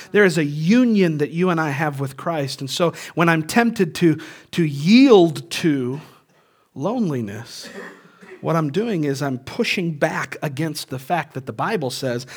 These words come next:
"I'm joined to the Lord and I'm connected to him." I don't know who's lonely in here, but that's a word for you.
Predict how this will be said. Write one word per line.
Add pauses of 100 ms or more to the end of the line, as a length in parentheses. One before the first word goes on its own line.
(140)
"I'm
joined
to
the
Lord
and
I'm
connected
to
him." (960)
I
don't
know
who's
lonely
in
here,
but
that's
a
word
for
you.